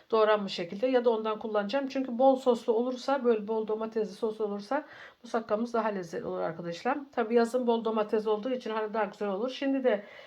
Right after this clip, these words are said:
domateslerin pek tadı yok. O yüzden belki de konserve kullanırım. Bu şekilde arkadaşlar tekrar devam edeceğiz. Arkadaşlar borcamımı hazırladım gördüğünüz üzere. Şurada borcamı dikdörtgen.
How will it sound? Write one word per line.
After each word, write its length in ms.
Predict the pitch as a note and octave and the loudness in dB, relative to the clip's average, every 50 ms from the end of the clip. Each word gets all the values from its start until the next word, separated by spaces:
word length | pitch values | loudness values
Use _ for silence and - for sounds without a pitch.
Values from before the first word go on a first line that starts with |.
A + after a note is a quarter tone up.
| - - _ - | -20 -8 _ 2
domateslerin 560 | B3 B3+ B3+ B3+ B3+ B3 A3 G3 A3 A#3+ A#3+ | 4 4 4 4 2 2 0 0 -2 -4 -2
pek 200 | - B3+ B3+ - | -4 -4 -4 -2
tadı 240 | - G#3+ G#3 G3+ F#3+ | -2 -2 -2 -2 -2
yok. 240 | G#3+ B3 C4 - - - | -2 -2 -4 -6 -10 -8
O 100 | B3+ A#3 | -4 -4
yüzden 300 | A3 G#3+ G#3 - A3 A3+ | -4 -4 -4 -6 -6 -4
belki 240 | A3+ G#3 G#3 G#3 G#3+ | -4 -6 -6 -6 -8
de 60 | A#3+ | -4
konserve 440 | A#3 A3+ G3+ G3+ - G#3 F#3 F3 E3+ | -2 -2 -2 -2 -2 -2 -2 -2 -6
kullanırım. 520 | - F#3 F3 F3+ E3 F3 F#3 A#3+ C4 C4 | -6 -4 -2 -2 -2 -2 -2 -4 -6 -8
Bu 40 | - | -8
şekilde 340 | A#3 - A3 F#3+ F#3 F3 F#3 | -6 -6 -4 -4 -4 -4 -4
arkadaşlar 580 | F3 E3+ F3 F3+ E3+ E3+ - - B3 C4+ C4 C4 | -6 -6 -6 -6 -8 -6 -6 -4 -4 -4 -4 -4
tekrar 320 | B3 A3+ - G3 G3+ G3+ | -6 -4 -4 -4 -4 -4
devam 320 | G#3+ G3+ F3+ E3 D#3+ D#3+ | -4 -2 -2 -2 -2 -4
edeceğiz. 360 | D#3 D#3 - - E3+ - - - _ _ _ _ _ _ _ _ _ - - - - - - _ - | -6 -6 -8 -10 -10 -10 -12 -16 _ _ _ _ _ _ _ _ _ -20 -20 -20 -20 -20 -20 _ -8
Arkadaşlar 540 | A#3+ B3 B3 C4 B3+ B3+ B3+ C4 A#3+ A#3+ A#3+ - - | -8 -6 -4 -4 -4 -4 -2 -2 -2 -2 -4 -6 -8
borcamımı 460 | - B3 B3 A#3 - A#3 A3+ A3+ A#3+ B3 | -4 -4 -4 -4 -2 -4 -4 -2 -2 -2
hazırladım 540 | B3 A3 A3+ B3+ A3+ A3 G#3+ G#3 G#3+ G#3 | -2 -2 -2 -4 -4 -4 -2 -2 -2 -4
gördüğünüz 480 | G#3 A3 G#3 G3+ F#3 G3+ G#3 G3+ G3 F#3+ | -2 -2 -2 -2 -2 -2 -2 -2 -2 -4
üzere. 440 | F#3+ F3+ F3+ F3+ E3+ G3 A#3+ C#4 - _ _ - - _ _ - - _ _ - | -4 -2 -2 -2 0 -2 -4 -6 -10 _ _ -20 -20 _ _ -20 -20 _ _ -8
Şurada 280 | - A#3 G#3+ G3 G3 | -6 -6 -6 -6 -4
borcamı 420 | A3 G#3 G3+ F#3+ - G3 F#3+ G#3+ G#3 | -2 -2 -2 0 0 -2 -2 -2 -6
dikdörtgen. 640 | - - - G#3 F#3 F#3+ - - G3 A3 A#3+ - | -8 -4 -2 -2 -2 -2 -2 -4 -4 -4 -4 -10